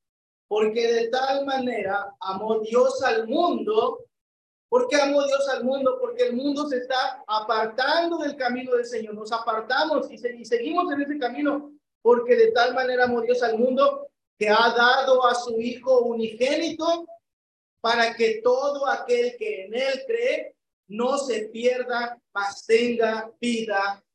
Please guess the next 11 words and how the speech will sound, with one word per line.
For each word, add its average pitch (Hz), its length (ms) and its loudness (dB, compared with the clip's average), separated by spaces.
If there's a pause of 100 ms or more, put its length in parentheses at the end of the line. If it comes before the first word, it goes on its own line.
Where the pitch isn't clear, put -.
(160)
eterna". 185 600 -8
El - 60 -16
Señor 254 380 2
lo 302 160 6
que 285 180 -4
quiere 269 520 6
es 294 160 0 (240)
que 220 160 8
todas 262 340 6
esas 254 340 -4
almas 240 720 4